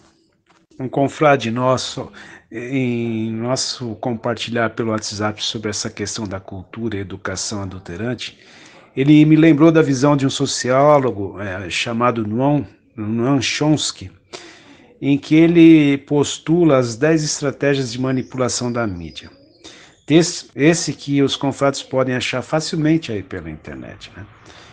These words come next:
Entre eles, tá lá, criar problemas, apresentar soluções e uma linguagem infantilizante, por aí vai.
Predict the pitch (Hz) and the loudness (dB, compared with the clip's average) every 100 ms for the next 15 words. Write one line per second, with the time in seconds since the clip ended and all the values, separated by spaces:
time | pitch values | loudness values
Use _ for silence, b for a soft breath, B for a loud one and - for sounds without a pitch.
0 | B B - - 143 147 139 131 160 185 | B B -16 -2 0 0 0 4 4 4
1 | 120 - - - 139 127 117 - 123 139 | 0 -4 -10 0 2 4 2 0 -2 0
2 | 147 127 139 156 151 147 147 135 135 143 | 0 0 2 2 2 0 -2 -4 -2 -2
3 | 131 139 131 - 165 180 - - 214 233 | -2 -4 -4 0 2 2 0 4 6 6
4 | 226 208 202 196 143 139 151 143 165 165 | 0 0 0 0 2 4 4 4 0 0
5 | 160 151 165 156 165 180 143 113 98 - | -2 -2 -2 -2 -4 -6 -4 -4 -6 -8
6 | - 147 160 180 127 101 | -4 0 2 0 -2 -4